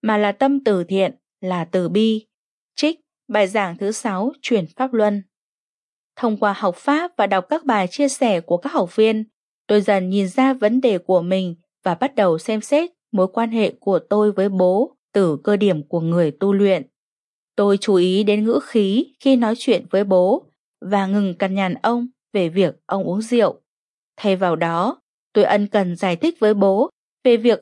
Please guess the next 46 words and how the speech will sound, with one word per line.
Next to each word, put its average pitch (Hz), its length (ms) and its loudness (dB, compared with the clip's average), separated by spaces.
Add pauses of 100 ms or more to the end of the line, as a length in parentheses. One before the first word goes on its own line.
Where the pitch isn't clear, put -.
(100)
ông 240 200 2
nên 226 180 0
chăm 220 200 -4
sóc 320 260 -4
sức - 220 -4
khỏe 208 260 0
bản 180 260 -4
thân 226 420 -2
như 214 240 0
thế 202 140 0
nào 190 380 -2 (380)
để 220 140 2
ông 277 280 0
cảm 208 200 -2
thấy 196 180 -2
rằng 202 340 -4 (360)
con 196 200 -4
gái 185 340 -4
của 220 140 0
ông 220 340 -2 (200)
thực 190 140 -6
sự - 420 -4
quan 190 220 -6
tâm 202 260 -4
đến 180 160 -6
ông. 214 360 -4 (880)
Đôi 208 200 2
khi 214 220 0
tôi 208 160 -2
không 240 280 -4
đồng 202 260 -2
tình 175 260 -2 (180)
với 190 120 2
những 202 200 0
gì 214 280 -2
bố 165 200 0
nói. 196 400 -2 (580)
Tôi 208 120 0
biết 254 300 0
mình 208 180 -2
đang 214 180 -2
tự 233 300 -2
cho 247 260 -4
mình 190 320 -2
là 165 160 0
đúng, 175 320 0